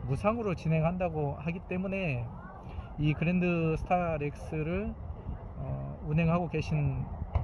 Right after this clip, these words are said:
어, 고객님들께서는, 어, 빨리 서비스 신청하셔서 예약하셔서,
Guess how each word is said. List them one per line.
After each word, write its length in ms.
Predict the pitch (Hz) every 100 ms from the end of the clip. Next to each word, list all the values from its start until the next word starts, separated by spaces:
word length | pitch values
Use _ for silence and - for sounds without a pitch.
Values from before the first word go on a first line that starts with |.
| - - - - - - -
어, 180 | 135 127
고객님들께서는, 1120 | 151 156 165 147 143 135 156 151 170 139 160
어, 1000 | 190 - - - - - - - - 135 135
빨리 200 | 160 170
서비스 340 | 202 196 -
신청하셔서 1040 | 165 185 185 165 151 - 170 202 185 147 127
예약하셔서, 840 | 156 156 151 170 202 - 147 180